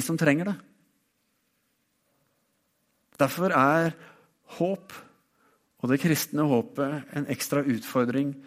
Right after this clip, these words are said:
for oss som lever i den vestlige verden. Vi som har så uendelig mye mer enn det vi trenger, og som lett setter vårt håp til at disse tingene fungerer.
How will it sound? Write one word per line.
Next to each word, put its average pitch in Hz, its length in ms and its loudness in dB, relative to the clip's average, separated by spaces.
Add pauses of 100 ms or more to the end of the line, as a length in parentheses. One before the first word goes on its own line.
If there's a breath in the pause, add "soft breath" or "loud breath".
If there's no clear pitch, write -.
(320 loud breath)
for - 240 -4
oss - 360 -6
som 131 200 -2
lever 110 300 0
i 123 60 2
den 127 120 2
vestlige 123 320 -4
verden. 110 340 0 (460 loud breath)
Vi 135 120 8
som 170 200 0
har 143 540 2 (180 loud breath)
så 143 220 4
uendelig 123 420 4
mye 127 200 6
mer 117 360 2
enn 131 120 -2
det 117 180 2
vi 127 100 -2
trenger, 123 440 -2 (280 loud breath)
og - 160 -4
som 143 160 6
lett 135 360 0
setter 127 400 -2
vårt 139 200 -2
håp 127 320 0 (320 soft breath)
til 123 300 0 (380 loud breath)
at - 160 -8
disse 135 320 0
tingene 110 360 2
fungerer. 123 480 0